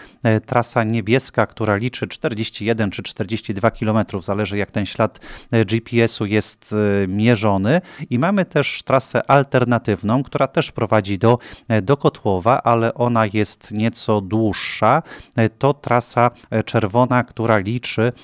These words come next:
e, sześćdziesiąt kilometrów. E, i przez pewien czas idziemy razem, dokładnie do Kościelnej Wsi i za Kościelną Wsią trzeba podjąć decyzję, czy chce iść trasą niebieską,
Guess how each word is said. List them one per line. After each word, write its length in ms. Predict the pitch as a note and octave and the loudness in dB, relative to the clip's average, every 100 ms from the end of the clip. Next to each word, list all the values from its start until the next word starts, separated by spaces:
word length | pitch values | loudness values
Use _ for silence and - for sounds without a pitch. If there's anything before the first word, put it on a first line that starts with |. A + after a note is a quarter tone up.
| - | -6
e, 120 | A2 G#2 | -2 0
sześćdziesiąt 600 | - G2+ F#2 A#2+ A#2 - | 0 0 0 0 -2 -2
kilometrów. 520 | A#2+ A#2 A2 G2 - B2 E3 - - - B2+ | -2 2 2 2 0 -2 -2 -10 -20 -18 -4
E, 140 | G2+ | -2
i 200 | G#2 F3+ | 0 -2
przez 300 | G3 - D3+ | -2 -2 -2
pewien 520 | - E3 D#3+ D3+ C#3 C3 A#2+ G2+ | -2 -2 -2 -2 0 2 2 0
czas 360 | - A#2+ - - | 0 0 0 -8
idziemy 520 | A2 B2 A#2 A2+ A2 - | -6 -2 0 0 0 0
razem, 680 | A2 G#2+ G2 F#2+ G#2 B2+ G#2 | 0 0 0 0 0 0 -2
dokładnie 540 | G2 - A2 G2+ G#2 | -6 0 0 0 -2
do 120 | F#2+ | 0
Kościelnej 640 | A#2+ A#2 - A#2 A2 G#2 F#2+ | 0 -2 -4 -2 0 0 -2
Wsi 380 | - - A#2+ - - - | -6 -2 -2 -4 -12 -6
i 60 | A2 | 0
za 140 | C#3+ | 0
Kościelną 640 | - E3+ - C#3+ C3+ B2 | 0 -2 0 2 2 0
Wsią 280 | A2+ - C3+ | 0 0 0
trzeba 380 | C3 A#2+ B2 B2+ | 2 2 4 4
podjąć 560 | A#2+ B2 A2 A#2 A2+ G#2+ | 2 0 2 2 0 0
decyzję, 500 | A2+ - G#2 G2 F2 | 0 2 0 0 -4
czy 140 | G#2+ | -4
chce 260 | - - A2 | -4 0 0
iść 140 | - | 0
trasą 340 | A#2+ G#2+ - | -2 -2 -2
niebieską, 680 | G#2+ A2 A2+ A2 - - B2+ | 0 2 2 2 0 -2 -2